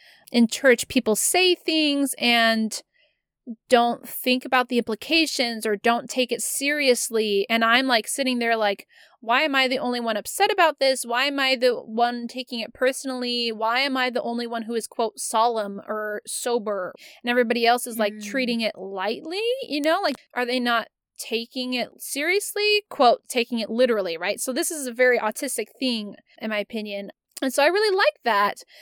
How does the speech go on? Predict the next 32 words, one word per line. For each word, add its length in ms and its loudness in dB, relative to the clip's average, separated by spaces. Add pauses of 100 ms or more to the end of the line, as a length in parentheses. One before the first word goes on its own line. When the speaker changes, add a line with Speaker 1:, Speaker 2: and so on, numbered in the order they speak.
(220)
Speaker 1:
that 220 2
we 520 -6
should 480 -2
be 400 -8 (240)
taking 760 -2 (160)
holy 420 -4
things 420 -6
seriously 920 -4 (320)
and 180 0
saying 400 -2
things, 560 -6
like, 220 0
sincerely, 640 -2
because 180 -12
it's 160 -2
saying, 280 -4
"Whatsoever 340 -2
thing 220 -6
ye 100 -6
declare 420 -2
in 120 -2
my 120 -4
name, 520 -10 (420)
declare 380 -2
it 100 -6
in 320 -4
solemnity 580 -6
of 100 -8
heart." 420 -4
So 160 -8
say 320 -2
things 580 -10